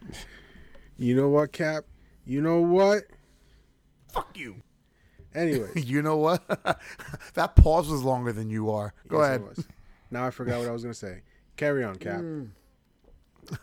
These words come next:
Speaker 2: So no quick news for you.
Speaker 1: You
Speaker 2: Got
Speaker 1: did this
Speaker 2: it.
Speaker 1: to
Speaker 2: Okay.
Speaker 1: yourself, Cap. You did
Speaker 2: Uh,
Speaker 1: this.
Speaker 2: I, <laughs>
Speaker 1: You
Speaker 2: okay,
Speaker 1: did
Speaker 2: all right.
Speaker 1: this.
Speaker 2: Oh, I'm crying a river. Okay, so, <laughs> all right, so no quick news. Oh, actually, the only quick news I really have is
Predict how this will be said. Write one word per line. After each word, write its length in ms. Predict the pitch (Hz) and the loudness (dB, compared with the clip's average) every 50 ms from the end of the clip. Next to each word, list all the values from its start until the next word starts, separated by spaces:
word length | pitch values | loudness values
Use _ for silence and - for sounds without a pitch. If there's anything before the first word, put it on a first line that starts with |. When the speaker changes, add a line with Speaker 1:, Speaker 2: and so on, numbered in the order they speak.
| - 175 - | -6 -8 -6
Speaker 2:
So 140 | - - 143 | -4 -4 -4
no 160 | 127 127 135 | -4 -4 -6
quick 200 | 127 156 147 - | -6 -6 -8 -6
news 200 | 151 143 139 135 | -6 -8 -6 -6
for 60 | 151 147 | -6 -6
you. 180 | 135 123 110 | -4 -4 -4
Speaker 1:
You 60 | 123 | -4
Speaker 2:
Got 200 | 123 131 127 123 | -4 -2 -4 -2
Speaker 1:
did 40 | 113 139 | -2 -4
this 60 | 123 | -4
Speaker 2:
it. 40 | 135 | -4
Speaker 1:
to 40 | 147 127 | -4 -4
Speaker 2:
Okay. 80 | 117 | -4
Speaker 1:
yourself, 360 | 110 113 107 117 113 110 - | -4 -6 -6 -8 -8 -8 -10
Cap. 240 | - - 95 90 87 _ _ - | -12 -16 -16 -16 -16 _ _ -12
You 200 | 113 123 147 143 | -8 -6 -6 -6
did 60 | 113 123 | -6 -6
Speaker 2:
Uh, 260 | 131 131 131 131 127 | -4 -4 -4 -4 -6
Speaker 1:
this. 120 | - 131 | -6 -2
Speaker 2:
I, 220 | 156 156 151 160 165 - - - 175 _ - - | 0 0 0 0 -2 -4 -8 -12 -12 _ -12 -16
<laughs> 280 | - - - 143 123 120 | -16 -14 -14 -14 -8 0
Speaker 1:
You 180 | 147 226 277 | 2 4 6
Speaker 2:
okay, 140 | 262 185 123 120 | 6 4 4 2
Speaker 1:
did 100 | 165 147 | 0 2
Speaker 2:
all 160 | 127 151 151 131 | 2 0 -2 -4
right. 120 | 117 113 | -4 -6
Speaker 1:
this. 240 | 120 - - - - _ - - - - _ - - - | -10 -14 -16 -20 -20 _ -20 -20 -20 -20 _ -20 -14 -12
Speaker 2:
Oh, 60 | 123 120 113 110 107 107 | -10 -8 -8 -8 -8 -10
I'm 100 | 117 113 | -10 -12
crying 340 | 101 - - 120 110 110 107 | -12 -10 -8 -8 -6 -8 -8
a 60 | 107 | -8
river. 380 | 107 107 104 104 107 113 107 117 | -8 -8 -10 -10 -12 -12 -12 -8
Okay, 360 | - 139 139 - 131 113 107 90 | -6 -4 -4 -2 -4 -4 -4 -8
so, 280 | - - 139 139 131 - | -8 -4 -2 -2 -2 -4
<laughs> 40 | - | -4
all 120 | 156 151 - _ - - - - - - - _ - | -8 -8 -8 _ -20 -20 -20 -18 -18 -18 -18 _ -6
right, 220 | 131 131 123 123 | -4 -2 -2 -2
so 140 | 120 127 135 | -4 -4 -4
no 140 | 143 170 170 | -2 -2 -2
quick 180 | 170 175 180 160 | 0 -2 -4 -2
news. 180 | 175 156 135 - | -4 -6 -6 -4
Oh, 80 | - 180 | -4 -2
actually, 420 | 185 196 202 - 190 156 143 131 - - - - - - | -2 -2 -4 -6 -6 -4 -4 -6 -6 -10 -20 -20 -18 -8
the 100 | - 180 | -6 -4
only 100 | 247 - | -4 -4
quick 180 | - 240 - 185 | -6 -8 -6 -6
news 120 | 185 175 151 | -4 -2 -2
I 40 | 147 | -2
really 220 | 139 135 131 131 | -4 -4 -4 -4
have 220 | 131 135 135 123 | -4 -4 -4 -4
is 160 | 120 113 101 | -6 -8 -10